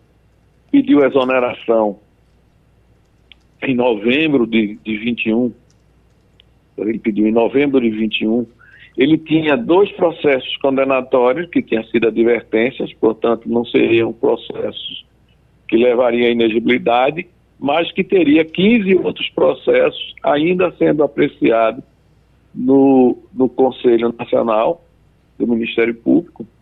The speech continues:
e que esses processos poderiam se transformar em proce-, em pad, em pad,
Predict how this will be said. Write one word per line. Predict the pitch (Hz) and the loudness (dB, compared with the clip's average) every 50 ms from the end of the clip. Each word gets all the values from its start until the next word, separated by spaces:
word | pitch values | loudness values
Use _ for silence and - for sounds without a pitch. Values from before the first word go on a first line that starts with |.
| - - - - - - - - - _ - | -20 -20 -20 -20 -20 -20 -20 -20 -18 _ -2
e | - 185 | -2 -2
que | 180 - - | 0 2 2
esses | 392 196 - - - | 2 2 -2 -4 -2
processos | - 214 190 - - 180 185 180 - | 0 0 0 2 2 0 0 0 2
poderiam | - 220 220 208 202 190 208 262 247 | 0 0 0 2 0 0 2 2 2
se | - 220 | 0 -2
transformar | 185 175 165 165 156 - - 151 143 139 135 135 135 131 127 127 139 151 - - - _ _ _ _ _ _ _ _ _ _ _ _ _ _ _ _ | 0 0 0 0 0 0 0 2 2 2 0 0 0 0 2 2 2 0 -2 -4 -10 _ _ _ _ _ _ _ _ _ _ _ _ _ _ _ _
em | - 147 151 160 160 156 | -4 0 0 2 0 0
proce-, | 160 160 156 156 - - - | 0 0 0 0 -2 -6 -2
em | - 151 160 | 0 0 0
pad, | 156 156 160 143 139 135 - 110 104 95 - _ _ _ _ _ _ _ _ _ _ _ _ _ _ _ _ _ _ _ - | 0 0 0 2 2 0 -2 -6 -10 -10 -10 _ _ _ _ _ _ _ _ _ _ _ _ _ _ _ _ _ _ _ -8
em | 143 | -8
pad, | - - 139 127 117 113 113 110 | -4 -2 -2 -2 -2 -4 -8 -16